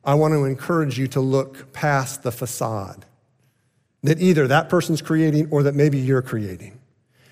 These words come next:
And when you look past the facade,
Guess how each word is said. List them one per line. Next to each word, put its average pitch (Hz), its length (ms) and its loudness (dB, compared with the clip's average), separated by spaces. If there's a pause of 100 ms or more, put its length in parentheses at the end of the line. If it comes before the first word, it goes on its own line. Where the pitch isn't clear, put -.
(280)
And 170 160 4
when 175 120 4
you 165 140 4
look - 760 2
past 196 340 2
the 170 80 -2
facade, 151 800 4